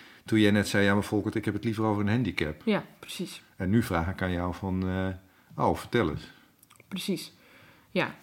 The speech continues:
Speaker 2: het begint met, met zelfkennis.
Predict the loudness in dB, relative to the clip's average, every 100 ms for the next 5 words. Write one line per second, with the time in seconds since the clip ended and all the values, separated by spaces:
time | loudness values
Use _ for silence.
0 | _ -8 -2 0 0 -2 -8 -10 -4 0
1 | -2 -4 -6 -2 -2 -4 -4 -2 -2 -2
2 | -4 -6 -12